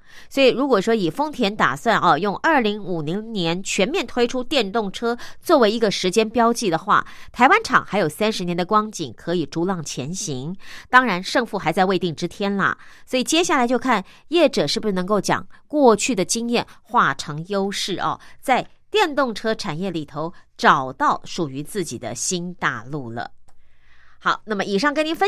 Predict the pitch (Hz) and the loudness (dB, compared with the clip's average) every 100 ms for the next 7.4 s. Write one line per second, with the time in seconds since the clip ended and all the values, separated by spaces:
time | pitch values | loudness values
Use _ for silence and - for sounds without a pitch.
0 | 453 403 226 190 214 233 240 226 208 208 | 2 4 4 2 0 0 2 0 -2 -6
1 | 311 311 277 269 262 233 233 202 - 226 | -8 -2 -2 0 -2 -2 0 -2 -2 -4
2 | - 226 202 - 156 127 - 175 190 190 | 0 2 2 -2 -8 -10 0 2 2 0
3 | - 151 180 180 196 160 151 113 - - | -6 -2 -2 0 0 0 -2 -4 -6 -14
4 | - - - 214 165 135 - - 254 160 | -20 -16 2 2 4 -2 -6 0 2 2
5 | - 139 - 196 180 214 220 208 190 - | 0 -4 -4 -6 -2 -2 2 2 0 -4
6 | 175 180 190 175 180 - 143 95 71 - | -2 0 -2 -4 -4 -2 -2 -4 -8 0
7 | 208 151 - 151 | 2 2 -2 -6